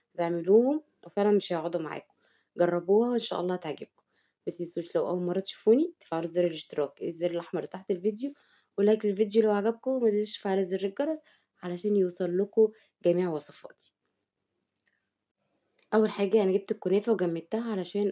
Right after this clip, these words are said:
أقدر، آه، أعمل لها من دون كبة. هنعملها كده بإيدينا، نلاقيها اتقطعت قطع صغيرة واتفرفطت كده مننا وبقت، آه، متقطعة قطع صغيرة لوحدها.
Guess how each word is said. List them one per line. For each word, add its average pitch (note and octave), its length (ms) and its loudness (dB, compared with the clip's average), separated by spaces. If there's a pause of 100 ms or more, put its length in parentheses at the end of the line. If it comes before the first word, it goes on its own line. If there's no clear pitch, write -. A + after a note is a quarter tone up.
أقدر، G#3+ 420 -4 (420)
آه، - 40 -10 (200)
أعمل F3+ 420 -4
لها G#3 160 0
من E3+ 220 2
دون G3+ 180 2
كبة. A3+ 460 -4 (380)
هنعملها F3+ 380 -2
كده G#3 180 0
بإيدينا، G3+ 480 -2
نلاقيها G3 360 -2
اتقطعت G3 480 -10
قطع F#3+ 240 -10
صغيرة E3+ 520 -4
واتفرفطت G3 600 -4
كده G3 180 -2
مننا F#3 440 0 (480)
وبقت، G3+ 500 0 (360)
آه، E3 720 -10 (760)
متقطعة F3 440 -8
قطع G3+ 220 -2
صغيرة F#3+ 360 0
لوحدها. - 400 -10